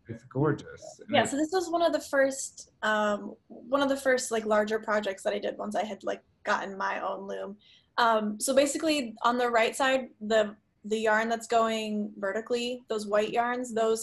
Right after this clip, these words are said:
Speaker 2: are the warp that we talk about. And then the taupe yarn, it going over and under in those different patterns is called the weft. Um, and basically this yarn structure is just, like, a simple, I'm,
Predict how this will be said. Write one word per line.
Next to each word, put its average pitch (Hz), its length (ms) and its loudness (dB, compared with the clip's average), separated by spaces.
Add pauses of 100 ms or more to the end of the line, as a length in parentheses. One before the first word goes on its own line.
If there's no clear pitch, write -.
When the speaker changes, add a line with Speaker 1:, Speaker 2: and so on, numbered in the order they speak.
Speaker 2:
are 233 220 6
the 214 160 -2
warp 208 500 -4
that 214 120 0
we 233 80 -2
talk 208 240 -2
about. 202 440 0
And 214 160 0
then 202 340 -2 (180)
the 208 240 -4
taupe 220 340 -6
yarn, 220 540 -2 (140)
it 208 340 -4
going 208 280 0
over 202 220 -2
and 208 100 0
under 196 420 -2
in 208 100 -6
those 196 160 -8
different - 260 -8
patterns 196 440 -8
is - 120 -12
called 208 220 -4
the - 60 -4
weft. - 440 -4 (460)
Um, 233 200 0
and 233 120 2
basically 262 500 2
this 240 360 0
yarn 226 300 2
structure 269 720 -2
is 214 180 -2
just, 233 220 -2
like, 254 140 -4
a 233 60 -2
simple, 233 840 0 (640)
I'm, 226 280 -4